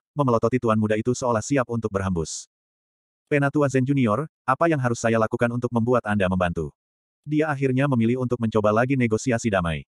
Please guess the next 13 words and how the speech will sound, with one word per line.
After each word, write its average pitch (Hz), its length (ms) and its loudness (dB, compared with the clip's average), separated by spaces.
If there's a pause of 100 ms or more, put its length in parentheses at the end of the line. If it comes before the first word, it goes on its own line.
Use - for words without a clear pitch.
(480)
"Sek 147 240 -4
Mistress, 120 480 -2 (240)
jangan 139 240 2
lihat 151 240 0
aku 127 240 -4
seperti 120 400 -2
itu. 87 240 -4 (240)
Orang 147 240 2
mungkin 147 320 0
berpikir 127 400 0
kamu 120 240 0
ingin 139 240 0
memakanku." 92 560 -2